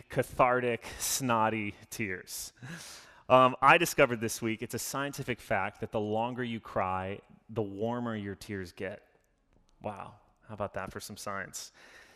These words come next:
So I'm not talking about the little emoji with the one tear. I'm talking about the emoji with the gushing tears, you know, that you send when you see a picture of a baby or something to somebody who just texts you. You guys all know what I'm talking about.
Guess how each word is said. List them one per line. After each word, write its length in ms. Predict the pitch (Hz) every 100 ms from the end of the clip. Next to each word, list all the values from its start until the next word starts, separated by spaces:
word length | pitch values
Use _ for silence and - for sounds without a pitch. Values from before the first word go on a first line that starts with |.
| _
So 120 | 139
I'm 120 | 151
not 120 | 170 170
talking 280 | 180 185
about 180 | 175 151
the 80 | 151
little 320 | 143 151 147
emoji 400 | 139 139 135 135
with 160 | 131 120
the 100 | 131
one 280 | 123 127 131
tear. 420 | - 127 139 151
I'm 140 | 123
talking 320 | - 139 139
about 240 | 127 127 117
the 80 | 127
emoji 440 | 113 117 120 131
with 180 | 123 -
the 60 |
gushing 460 | 107 120 117 - 110
tears, 460 | - 110 90 87 107
you 80 |
know, 280 | 98 98 120 127 - - - _
that 140 | 113
you 100 | 123
send 320 | 113 - 127
when 140 | 123 120
you 80 | 117
see 180 | -
a 60 | 117
picture 340 | - 120 -
of 80 | 113
a 60 | 107
baby 400 | 110 110 110 104
or 80 | 101
something 580 | - 104 - 107 101 92
to 120 | 110
somebody 400 | - 110 104 101
who 100 | 104
just 220 | 101 -
texts 320 | 104 95 -
you. 160 | 98 - _ _ _ _
You 80 | 107
guys 160 | 110 110
all 120 | 120
know 80 | 120
what 100 | 113
I'm 60 |
talking 340 | 104 110 101 98
about. 400 | 90 87 -